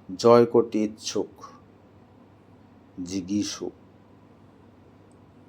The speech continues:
জানু পর্যন্ত লম্বিত, লম্বা,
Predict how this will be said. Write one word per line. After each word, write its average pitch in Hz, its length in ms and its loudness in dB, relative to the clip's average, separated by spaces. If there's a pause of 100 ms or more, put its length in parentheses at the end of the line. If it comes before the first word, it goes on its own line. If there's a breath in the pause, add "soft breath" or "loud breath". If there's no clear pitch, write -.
(1500)
জানু 120 360 6
পর্যন্ত 110 460 2
লম্বিত, 98 680 -2
লম্বা, 82 680 -2